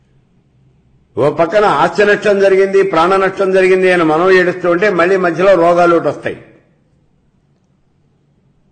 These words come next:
మరి ఇటువంటి అవాంతరాలు అనేవి ఏర్పడతాయి అనే విషయాన్ని ముందుగానే పసిగట్టాలి ఆస్థాన జ్యోతిష్కుడు.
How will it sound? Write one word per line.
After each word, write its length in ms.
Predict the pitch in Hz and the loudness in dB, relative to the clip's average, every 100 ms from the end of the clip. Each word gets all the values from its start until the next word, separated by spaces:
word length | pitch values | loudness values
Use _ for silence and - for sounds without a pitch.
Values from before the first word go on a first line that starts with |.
| _ _ _ _ _ _ _ _ _ _ _ _ _ | _ _ _ _ _ _ _ _ _ _ _ _ _
మరి 160 | 202 196 | -2 2
ఇటువంటి 420 | 190 202 208 190 | 0 0 0 2
అవాంతరాలు 680 | 151 180 233 226 214 208 208 | 2 2 0 0 2 4 4
అనేవి 360 | 190 180 170 | 2 2 2
ఏర్పడతాయి 800 | 151 147 175 175 170 160 165 156 | 0 0 -2 -2 0 2 2 0
అనే 200 | 143 165 | -2 0
విషయాన్ని 420 | 160 147 170 170 165 | 0 -2 -2 -2 0
ముందుగానే 480 | 139 151 151 143 | -2 0 0 -2
పసిగట్టాలి 600 | 151 131 120 131 127 131 | -4 -6 -6 -4 -2 0
ఆస్థాన 400 | 120 110 - 117 | 0 -2 -4 -4
జ్యోతిష్కుడు. 580 | 107 107 107 90 - - | -4 -8 -8 -16 -20 -20